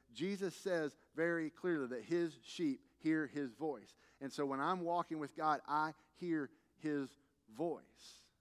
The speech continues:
And he loves you. He wants you to know him. God is doing everything that he can to reveal himself to you. As a matter of fact, he says, when he's talking to the other, these other people, "Look, I did tell you,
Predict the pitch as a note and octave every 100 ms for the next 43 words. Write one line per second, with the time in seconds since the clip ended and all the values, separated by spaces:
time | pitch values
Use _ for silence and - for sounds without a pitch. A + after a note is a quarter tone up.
0 | _ _ _ - B2 D3+ D3 E3 G#3 C#3+
1 | A#2 G#2+ C#3+ C#3 D#3 G#3 - D#3+ - C3
2 | C3+ B2+ B2+ A2+ D#3 G3 E3+ - - C#3+
3 | B2+ D3+ C#3+ C#3+ E3+ G#3+ F#3 F3+ E3+ C3
4 | D#3 - D#3 C#3 - _ - D#3 C#3 B2
5 | A2+ F3 F3+ D#3 - _ D3+ C#3+ - D3+
6 | C#3+ C3+ - _ _ - F#3 D3+ C3 A#2+
7 | C#3 E3 D#3+ D#3+ D3 C#3+ - F3 D#3+ D3
8 | - - - C#3 B2+ F3 E3+ E3 C#3+ D3
9 | C#3+ B2+ _ - C3 C#3+ C3+ - E3 C#3+
10 | C#3 D#3 C3+ C3+ E3+ F3 - E3 F#3 G#3
11 | D3+